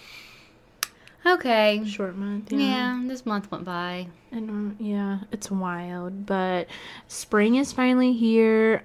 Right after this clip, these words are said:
Speaker 2: I'm so thankful for it. I know Crystal's been looking forward to it. Well, I think she kinda likes the cold a little bit.
Speaker 1: I love the cold, but March is
Speaker 2: Is
Speaker 1: when I thrive
Speaker 2: perfect
Speaker 1: because
Speaker 2: weather.
Speaker 1: I love spring.
Speaker 2: Yeah.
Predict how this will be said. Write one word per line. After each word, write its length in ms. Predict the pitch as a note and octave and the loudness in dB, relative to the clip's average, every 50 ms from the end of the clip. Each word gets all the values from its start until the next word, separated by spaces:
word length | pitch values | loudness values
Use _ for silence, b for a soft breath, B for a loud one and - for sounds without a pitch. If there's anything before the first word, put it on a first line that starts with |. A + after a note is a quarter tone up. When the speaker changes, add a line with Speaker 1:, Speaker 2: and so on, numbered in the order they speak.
| - _ - | -8 _ 2
Speaker 2:
I'm 320 | G3 G3 F#3+ G3+ A3 A#3+ | 4 6 6 8 6 6
so 220 | A#3+ - B3 A#3 A3+ | 4 4 4 2 4
thankful 400 | A3+ A#3 A3+ A3 A3+ - A#3 A3 | 4 2 2 2 0 -2 -4 -4
for 400 | G#3+ - - A3 G#3+ G#3+ G#3+ G#3+ | -2 0 0 2 4 4 4 4
it. 180 | G#3+ G#3+ G#3+ | 4 4 4
I 80 | E3 E3+ | 4 4
know 220 | G3+ G3+ G3+ G3 | 4 4 4 4
Crystal's 500 | G3 - G#3 G3 G3+ - G#3+ G#3 G3+ G3+ | 2 0 -2 -2 -2 0 -2 -2 -2 0
been 140 | G#3 G3+ G3 | 0 0 0
looking 260 | F#3+ F#3+ G3 G3+ G3 | 0 0 0 -2 -4
forward 460 | G3 - G3 F#3+ F#3+ F#3+ F#3+ F#3 F#3 G3 | -2 -2 -2 0 0 2 0 0 -2 -2
to 280 | - G#3 G3 G3 F#3+ F#3+ | -2 -2 0 2 2 2
it. 340 | F#3+ F#3+ F#3 F#3 F#3 F#3 - | 2 2 2 2 2 0 -2
Well, 120 | G3 G#3+ | 0 0
I 120 | A3+ A#3 B3 | 0 0 0
think 180 | A#3 D4+ D4+ - | 0 -4 -4 -2
she 100 | - G#3+ | -4 -4
kinda 260 | - F#3 E3 D#3 C3+ | -2 0 0 0 -2
likes 300 | B2+ A#2+ G#2 F#2 - - | -4 -6 -6 -8 -10 -12
the 80 | - | -12
cold 260 | - - - D3+ D#3 - | -10 -6 -6 -6 -6 -6
a 60 | D3+ | -10
little 260 | D#3+ D3 D#3 D3 C3+ | -12 -12 -10 -10 -10
bit. 400 | - C#3 B2 B2+ D3 D3+ D3+ - - | -10 -10 -8 -8 -8 -8 -8 -6 -4
Speaker 1:
I 80 | G#3+ G#3+ | -2 0
love 240 | G#3+ G3+ G3+ G#3 A#3 | 0 0 -2 0 -2
the 80 | B3+ | -4
cold, 400 | B3+ - B3 A3 G#3+ G#3+ G#3 G3 | -2 0 2 4 4 4 2 0
but 120 | G3 - - | -4 -4 -4
March 560 | F#3 F3 E3+ E3 E3+ E3+ - - - - - | -4 -4 -2 -2 -2 -4 -4 -6 -10 -12 -8
is 460 | - F3+ F3 E3+ F#3+ F#3+ G3 G3 G3 | -6 -6 -4 -2 0 0 0 0 -2
Speaker 2:
Is 80 | G3 F3 | -4 -4
Speaker 1:
when 140 | E3+ E3+ | -4 -2
I 160 | E3 D#3+ D#3+ D#3+ | 0 -2 -2 -4
thrive 640 | - - D3+ D#3 D#3 D3+ D3 D3 C#3+ C#3 C#3+ - | -8 -10 -8 -6 -6 -4 -4 -4 -6 -8 -4 2
Speaker 2:
perfect 420 | - A#3+ A#3 A#3+ - C4+ B3+ B3+ | 4 6 6 6 8 6 4 4
Speaker 1:
because 80 | B3+ G#3+ | 4 0
Speaker 2:
weather. 500 | G3+ F#3 F#3 F3+ F#3+ F3 E3+ E3 D#3+ D#3+ D3+ | 0 0 0 0 -2 -2 -2 -2 -2 0 0
Speaker 1:
I 100 | F#3+ G3 | 0 0
love 300 | F#3+ F#3 F3+ F3+ F#3+ F#3 | 0 0 -2 -2 -4 -6
spring. 500 | - - - - F#3+ F#3+ F#3 F#3 F3+ - F#3 | -8 -10 -6 -4 -4 -2 -2 0 0 0 0
Speaker 2:
Yeah. 360 | F#3 F#3 F3+ F3+ F3+ F3+ F3+ | 0 0 0 0 0 -2 -4